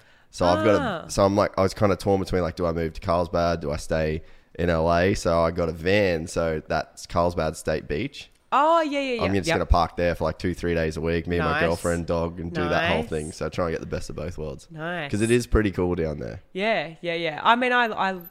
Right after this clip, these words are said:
Speaker 2: I like being down. Uh, Encinitas is a cool town.
Speaker 1: Yeah,
Speaker 2: eh?
Speaker 1: yeah.
Speaker 2: Far out.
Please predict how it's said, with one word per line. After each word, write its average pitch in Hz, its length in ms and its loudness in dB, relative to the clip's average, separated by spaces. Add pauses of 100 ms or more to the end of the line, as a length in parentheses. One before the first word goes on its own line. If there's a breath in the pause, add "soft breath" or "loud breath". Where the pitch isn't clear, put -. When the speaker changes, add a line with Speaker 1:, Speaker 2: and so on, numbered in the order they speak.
(160)
Speaker 2:
I 180 100 -4
like 170 300 -4
being 156 300 -8
down. 151 260 -6
Uh, 202 160 -6
Encinitas 196 400 -4
is 151 180 -12
a 131 40 -14
cool 139 220 -14
town. 123 340 -14
Speaker 1:
Yeah, 82 160 0
Speaker 2:
eh? 65 140 -10 (200)
Speaker 1:
yeah. 78 240 -2
Speaker 2:
Far 139 240 -10
out. 147 320 -8